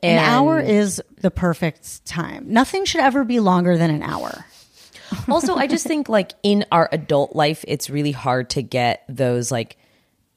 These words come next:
Speaker 2: a, a forty-five to fifty minute dose of feeling complete.
Speaker 1: Yeah.
Speaker 2: That is just you.
Speaker 1: Yeah.
Speaker 2: And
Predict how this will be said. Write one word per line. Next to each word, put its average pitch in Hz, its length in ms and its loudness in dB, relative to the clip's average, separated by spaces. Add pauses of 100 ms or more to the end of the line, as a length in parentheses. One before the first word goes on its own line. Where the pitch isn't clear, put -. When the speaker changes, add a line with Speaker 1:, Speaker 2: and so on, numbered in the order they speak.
(200)
Speaker 2:
a, 143 160 4 (180)
a 156 100 4
forty-five 139 960 2
to - 120 -8
fifty 135 420 -4
minute 127 340 -4
dose 123 420 -2
of 131 200 -4
feeling 123 760 -4 (140)
complete. 131 580 -4 (280)
Speaker 1:
Yeah. 151 320 -4 (260)
Speaker 2:
That 156 280 2
is 139 220 0
just - 540 0
you. 113 460 -6 (340)
Speaker 1:
Yeah. 139 340 -2 (340)
Speaker 2:
And 139 500 0